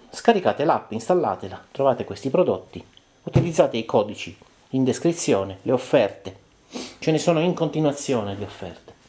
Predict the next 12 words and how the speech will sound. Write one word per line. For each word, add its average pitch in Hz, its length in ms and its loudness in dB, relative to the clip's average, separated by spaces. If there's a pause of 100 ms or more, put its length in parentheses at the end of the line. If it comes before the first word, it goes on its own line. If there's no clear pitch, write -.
(400)
quindi 104 540 -2
specialmente 127 540 0
per 113 120 0
i 110 60 2
nuovi 127 180 2
iscritti 143 400 -4
ci - 100 -6
sono 104 220 -2
delle 95 160 -2
belle 110 220 -2
offerte. - 480 -8 (640)
Grazie 135 560 0